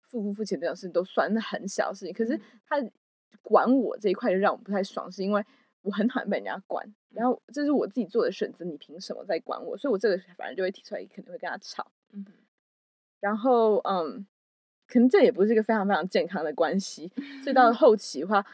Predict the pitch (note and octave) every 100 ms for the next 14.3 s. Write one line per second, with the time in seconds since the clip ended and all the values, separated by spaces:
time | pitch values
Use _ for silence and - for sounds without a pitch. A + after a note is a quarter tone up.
0 | - - - G3+ F#3+ D3+ D#3 - D3+ F#3
1 | - F3+ - - - G3+ _ _ - F3+
2 | F#3+ G3 F#3+ F#3+ G3 _ - C4+ B3 G3
3 | E3 A2+ A#2 - G#3+ F#3 - F#3 F#3+ E3+
4 | - - E3 D#3 D#3 E3 - D#3 - F3
5 | - G#3+ F3+ F3+ G3 - - - - G#3
6 | G#3+ C4+ C4 C#4+ - - _ - _ A#3
7 | G#3 G3+ - B3+ C#4+ D4 C4 C4 A#3 C4
8 | A#3 - _ - F#3+ G#3+ G#3 G#3 F#3 F3
9 | G3 C3+ F#3+ G3 F#3 F3 E3 F3 E3+ G3+
10 | C#4 G#3 G#3+ G#3 E3 D#3+ D3+ F#3 F#3+ A3
11 | A3+ A#3 G3 A#3 F#3+ - - - F3 G3+
12 | - F2+ F3 F#3 F#3+ F#3+ G3 - B3 F#3
13 | F#3 D#3+ F#3 F#3 B2+ F3 _ _ - -
14 | G#3 E2+ -